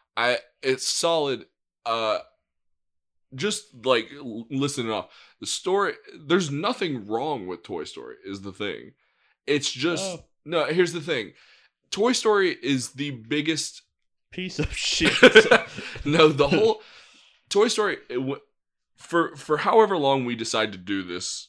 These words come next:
Speaker 1: segment, like, throughout our years of doing this show, it, it, it's, Toy Story is always gonna be an anomaly, and it, it, and it's, I guess it's good to knock it out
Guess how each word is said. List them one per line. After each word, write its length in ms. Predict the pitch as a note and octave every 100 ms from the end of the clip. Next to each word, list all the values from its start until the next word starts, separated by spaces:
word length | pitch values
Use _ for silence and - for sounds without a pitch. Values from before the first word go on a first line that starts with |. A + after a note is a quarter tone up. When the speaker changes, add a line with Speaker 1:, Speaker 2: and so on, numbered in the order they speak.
| _
Speaker 1:
segment, 540 | - A#2+ F#2+ E2+ D#2 - _ _ _ _
like, 280 | G2 F#2+ - _ _ _ _ _
throughout 500 | C3 B2+ B2 B2 G#2+ _ _ G#2
our 340 | G#2+ G#2 G#2 D#2
years 540 | A#2 A2 A#2+ A#2+ G#2
of 100 | F#2+
doing 260 | A2 G#2+ G2
this 220 | G2 A#2
show, 480 | - C3 C#3 A#2+ G#2 - - -
it, 180 | B2+ A#2+ D3
it, 200 | C#3 - C3+
it's, 520 | C#3 C3+ - - - _ _ _ _ _ _ _ _ _ _ _ _ _ _ C3
Toy 240 | F3 G#3
Story 260 | - F#3 D3
is 80 | A2+
always 340 | A#2 D3 C3
gonna 180 | B2+ C3
be 120 | A#2+
an 80 | A#2
anomaly, 680 | A2 A2+ B2+ G#2+ E2+ E2 -
and 140 | A2 A2+
it, 160 | A2 -
it, 200 | B2 - _ -
and 160 | A#2+ A#2
it's, 220 | G#2+ - G#2+
I 100 | A#2
guess 240 | D3 D3
it's 120 | C#3
good 220 | - C#3+
to 120 | A#2+ G#2 G#2+
knock 300 | A#2 A#2 A2+
it 100 | A2
out 240 | G#2+